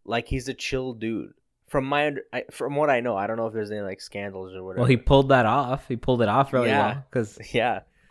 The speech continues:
Speaker 2: my God, he was so chill the entire movie. Even the way they did, like, uh, all the costume design of his character,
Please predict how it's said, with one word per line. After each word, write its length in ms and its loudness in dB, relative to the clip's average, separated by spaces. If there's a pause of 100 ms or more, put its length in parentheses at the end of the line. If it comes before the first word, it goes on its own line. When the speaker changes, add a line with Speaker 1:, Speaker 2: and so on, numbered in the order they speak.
(120)
Speaker 2:
my 220 4
God, 360 2
he 140 2
was 120 4
so 200 4
chill 320 2
the 60 0
entire 260 0
movie. 360 -2
Even 200 2
the 40 0
way 140 2
they 100 4
did, 200 0
like, 200 0
uh, 220 2
all 140 2
the 80 0
costume 460 0
design 420 0 (260)
of 80 -4
his 80 -4
character, 600 0